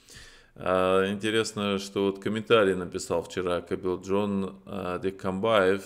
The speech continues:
А, он, а, писал: «Гори, гори ясно, чтобы не погасло. Всем привет из Таджикистана, город Хаджент».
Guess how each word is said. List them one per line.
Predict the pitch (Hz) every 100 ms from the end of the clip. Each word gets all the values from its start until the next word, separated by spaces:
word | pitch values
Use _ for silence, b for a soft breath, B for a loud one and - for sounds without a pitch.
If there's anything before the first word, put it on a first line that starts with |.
| - -
А, | 92 90 95 - B B B B B - _
он, | 95 95 98 95
а, | 95 92 92 92 92 107 104 -
писал: | 98 - 95 92
«Гори, | 95 95 101
гори | 98 95 92
ясно, | 101 - - 101
чтобы | - 98 95
не | 92
погасло. | 98 95 95 90 - - 98 90 90 98 101
Всем | - 101 95
привет | 101 92 110 120
из | -
Таджикистана, | - - 90 - - 107 117 120
город | 90 87 98 98 -
Хаджент». | 104 95 127 151